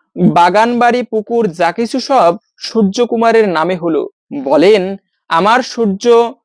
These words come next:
যদি কখনো ঘরবাসী হয়, তো এই সকল ভোগ করবে।" একদিন সূর্য এসে যেমনি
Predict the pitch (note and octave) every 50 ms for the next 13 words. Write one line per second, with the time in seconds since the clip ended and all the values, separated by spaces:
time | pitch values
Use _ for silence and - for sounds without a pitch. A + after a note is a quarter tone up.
0 | - E3+ D3 C#3 E3+ F3 F#3 A3+ - A3+ A3 - A#3 A#3 A3 F3 D#3 D3 D#3 F3+
1 | F#3 F#3 G3 G3 - A3+ G#3+ F3+ F#3+ G3 F#3+ G3+ G3+ _ _ _ _ _ - C4
2 | - - - F#3 G3 G3 - - D3+ - - A#3+ A#3+ A3+ D#3+ D3+ D#3+ F#3 - _
3 | - G#3+ G3+ G3+ G3 F3+ C#3 - - _ _ _ _ _ _ _ _ _ - -
4 | G3+ G#3+ G#3 G#3 B3+ C4+ C#4 C4 - - G#3 G3+ G3+ G#3 C4 C4 C4 B3 - C#4
5 | A3+ F#3+ G3+ G#3+ A3+ C4+ C4+ A#3+ F3+ E3 E3+